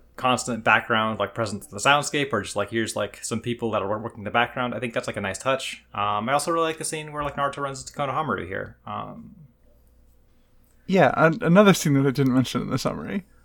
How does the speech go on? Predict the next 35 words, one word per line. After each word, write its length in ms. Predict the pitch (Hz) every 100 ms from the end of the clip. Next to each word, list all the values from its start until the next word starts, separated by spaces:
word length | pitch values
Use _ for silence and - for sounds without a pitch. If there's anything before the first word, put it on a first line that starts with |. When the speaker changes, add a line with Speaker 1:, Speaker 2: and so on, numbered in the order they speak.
| - _ _ _ -
Speaker 1:
Yeah, 80 |
that's 180 | 135 -
okay. 340 | 240 - - - _ _ _ _ _ _ _ _ _ _ - _ 127
Uh, 200 | 117 117
Speaker 2:
It's, 260 | 135 -
uh, 460 | 143 135 123 127 156 - _ _ _ _ _ -
Konohamaru 420 | 185 208 208 202
is 80 | 175
just 120 | 160
kinda 200 | 180 160
standing 340 | - 165 151
around 200 | 151 160
being 180 | 143 139
sad. 440 | - 135 135 147 131 _ _ _ - - - -
Speaker 1:
Yeah, 480 | 214 202 143 131 135
like, 140 | 143 147
Naruto, 240 | 170 170
like, 120 | 160
r-, 160 | 151 -
runs 260 | 143 143 143
up 80 |
to 120 | 139 147
him, 100 | 139
and 80 |
then 80 | 139
they're 80 | 135
both, 200 | 160 156
like, 140 | 120
just 120 | 139 -
kinda 200 | 147 139
standing 260 | 131 131
there, 80 | 131
be 120 | 131
like, 180 | 135 -
"Oh, 300 | 151 135